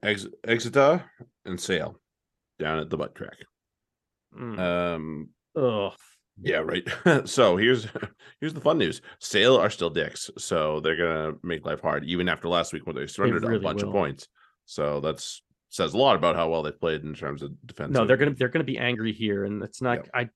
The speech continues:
Speaker 2: don't, I
Speaker 1: Not
Speaker 2: feel,
Speaker 1: gr-, uh, not feeling
Speaker 2: I
Speaker 1: great
Speaker 2: don't
Speaker 1: about
Speaker 2: feel bad
Speaker 1: anything
Speaker 2: for,
Speaker 1: going on.
Speaker 2: I do not feel bad for Exeter, what's about to befall them.
Speaker 1: No.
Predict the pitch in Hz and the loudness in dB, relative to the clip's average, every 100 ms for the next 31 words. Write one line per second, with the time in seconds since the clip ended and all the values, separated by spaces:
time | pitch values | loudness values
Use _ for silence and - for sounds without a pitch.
0 | - 120 120 _ _ _ _ _ _ _ | -6 -4 -4 _ _ _ _ _ _ _
1 | _ _ _ 67 - 85 107 - - 76 | _ _ _ -14 -6 -4 -2 -4 -6 -12
2 | - - 78 73 82 80 80 82 156 85 | -14 -12 -8 -4 -4 0 4 6 6 4
3 | 135 127 87 120 101 80 71 71 - _ | 4 2 0 -2 -2 -2 -6 -8 -16 _
4 | 92 139 123 - 127 117 107 - 113 92 | -2 2 2 2 0 0 0 -2 -2 -4
5 | _ - 120 107 101 98 101 104 101 - | _ -4 -2 -2 -2 -2 -6 -8 -8 -10
6 | 98 - - - - _ _ - - | -14 -10 -8 -8 -14 _ _ -12 -12